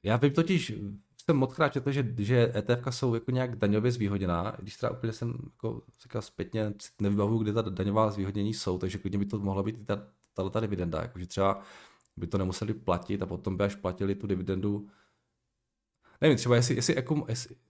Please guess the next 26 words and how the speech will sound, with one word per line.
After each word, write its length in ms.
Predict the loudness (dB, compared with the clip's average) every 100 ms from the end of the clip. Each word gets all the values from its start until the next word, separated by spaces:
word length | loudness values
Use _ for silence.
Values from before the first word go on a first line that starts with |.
| _ _
oni, 240 | 2 4 4
takhle, 320 | 4 2 0 -8 _
když 120 | 2
vám 160 | 6 6
divi-, 160 | 6 2
když 200 | 2 2
vám 160 | 4
E 80 | 2
T 100 | 0
F 80 | 2
ko 100 | 2
vyplatí 300 | 2 0 0
dividendu, 340 | 0 0 0
tak 140 | -4 -4
ta 80 |
dividenda 340 | -4 -2 -2 -2
taky 200 | -2 -4
je 40 |
zdaněna 300 | -2 0 -2
patnácti 460 | -4 -6 -6 -6 -6
procenty, 520 | -6 -6 -8 -8 -14 _
no. 220 | -8 -8 -10 _ _ _ -10
Takže 160 | -6 -6
pokud 280 | -4 0
berou 180 | 2 4
dividendy 760 | 4 2 2 6 6 6 2